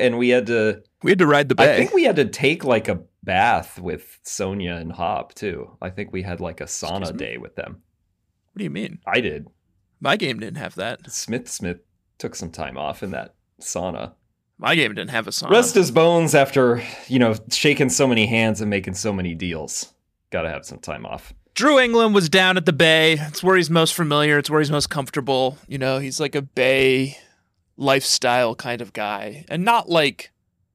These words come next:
Speaker 2: Montego Bay, you know? Not, like, Caribbean bays.
Speaker 1: Yeah.
Speaker 2: We're talking, like, working man bays.
Speaker 1: That's right.
Speaker 2: Massachusetts bays, you know?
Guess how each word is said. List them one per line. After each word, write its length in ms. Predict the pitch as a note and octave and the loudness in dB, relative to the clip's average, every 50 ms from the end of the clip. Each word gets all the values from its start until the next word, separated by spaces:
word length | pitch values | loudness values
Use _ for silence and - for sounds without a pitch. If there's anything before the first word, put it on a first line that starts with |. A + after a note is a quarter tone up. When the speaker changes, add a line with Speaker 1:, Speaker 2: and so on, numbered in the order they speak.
| _ _ _ | _ _ _
Speaker 2:
Montego 720 | - C#3+ C#3 C3+ C3 B2+ - - D3 C#3 B2 D3+ D3+ D3+ | -4 -2 0 0 0 -2 -4 -4 -2 0 2 2 2 2
Bay, 540 | C#3+ - D3+ D3 D3 D3+ D#3+ E3+ E3+ - _ _ _ _ _ _ _ _ | 2 2 2 2 4 2 0 -2 -4 -6 _ _ _ _ _ _ _ _
you 120 | D#3+ D#3 | -6 -2
know? 360 | D#3+ D#3+ D#3 E3 E3+ E3+ E3+ _ _ _ _ _ _ _ _ _ _ _ _ _ | -2 -2 -2 -2 -4 -6 -8 _ _ _ _ _ _ _ _ _ _ _ _ _
Not, 240 | - - D3+ D3 - | -4 -2 -2 0 0
like, 340 | D3 D3 C3+ C3 - - _ _ _ _ | 0 0 0 0 -2 -8 _ _ _ _
Caribbean 720 | - - D#3+ D3 C3+ C#3 C#3+ C#3+ D#3+ D#3 D#3+ E3 D#3+ D#3+ | -8 -4 -4 -4 -2 -2 -2 -2 -2 -2 -2 -2 -2 -2
bays. 600 | D3+ E3 D#3+ D#3 E3 E3 E3+ E3+ E3+ - - - _ _ _ _ _ | -2 -2 0 0 -2 -4 -4 -6 -8 -10 -12 -14 _ _ _ _ _
Speaker 1:
Yeah. 260 | - - G#2+ F2 D2 - | -8 -6 -4 -4 -4 -4
Speaker 2:
We're 80 | - | -2
talking, 340 | D#3+ F#3 E3+ E3 D#3+ D#3+ C#3 | 0 2 2 2 2 -2 -2
like, 240 | C3+ C3+ B2 - - - _ _ _ _ _ _ _ _ _ | -2 -2 -2 -4 -6 -14 _ _ _ _ _ _ _ _ _
working 640 | - G#2 A#2 A2+ B2 D3+ E3+ E3+ E3+ E3+ C#3 B2+ B2+ | -16 -16 -14 -6 0 2 2 2 4 0 -2 -2 -2
man 300 | A2+ F#2+ E2 C#2+ C#2 D#2+ | -6 -6 -6 -6 -8 -10
bays. 600 | - - D#2+ C#2 - - - - - - - - _ _ _ | -8 -6 -6 -6 -6 -8 -12 -10 -10 -10 -10 -10 _ _ _
Speaker 1:
That's 260 | - A2 A2 - - | -4 -4 -4 -4 -10
right. 220 | - - - D2 _ _ _ _ | -12 -14 -14 -14 _ _ _ _
Speaker 2:
Massachusetts 880 | - C3 C#3 D3 D3 - C3+ - - - E3 D#3 - D3+ A#2 F3 - F#3+ | -4 0 0 0 0 -2 -4 -6 -2 -2 -2 0 0 -2 -2 -4 -6 -4
bays, 600 | - G#3+ D#2 - - A1+ B1 - - - - - _ _ _ _ _ | -2 -2 -2 -2 -2 -6 -8 -10 -10 -12 -14 -18 _ _ _ _ _
you 100 | - - | -14 -10
know? 340 | B2+ B2+ B2+ C#3+ F3 F3 - | -6 -4 -4 -4 -4 -6 -8